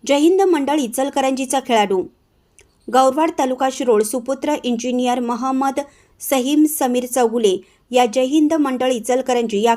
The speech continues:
खेळाडूची महाराष्ट्र शूटिंग बॉल संघात निवड झाली आहे.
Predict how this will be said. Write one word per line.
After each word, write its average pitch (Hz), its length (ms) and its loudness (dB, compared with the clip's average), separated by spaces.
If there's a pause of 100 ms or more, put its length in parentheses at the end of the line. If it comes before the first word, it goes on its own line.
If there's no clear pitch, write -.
खेळाडूची 240 580 -2 (360)
महाराष्ट्र 302 520 -2
शूटिंग 262 400 -4
बॉल 269 180 2
संघात 240 380 -2
निवड 226 280 0
झाली 214 280 0
आहे. 185 320 -2